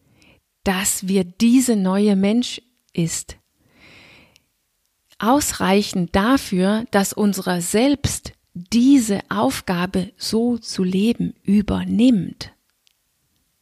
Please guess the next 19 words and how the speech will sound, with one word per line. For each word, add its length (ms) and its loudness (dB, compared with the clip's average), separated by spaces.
Und 340 -6
dann 400 4
ist 300 0
das 180 -8
Neue 640 4
in, 240 6
in 200 6
unsere 540 0
Selbst 520 -2
verankert, 920 -6
in 240 2
das 280 -6
neue 520 4
Selbst, 640 -4
das 240 0
wir 140 4
durch 340 4
diese 340 0
Wiederholung 840 0